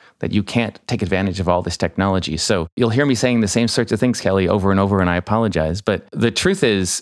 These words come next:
if you are a person who wants to not share Wi-Fi information and not have as accurate maps in your life, then I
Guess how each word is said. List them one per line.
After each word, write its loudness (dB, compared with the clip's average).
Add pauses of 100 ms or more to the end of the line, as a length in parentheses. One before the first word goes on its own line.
if 0
you 2
are 4
a 0
person -2
who 0
wants 0
to -2 (120)
not -2
share 0
Wi-Fi 0
information 0
and 0
not 0
have -2 (260)
as 0
accurate -2
maps -4
in 0
your 2
life, 0 (200)
then 0
I 0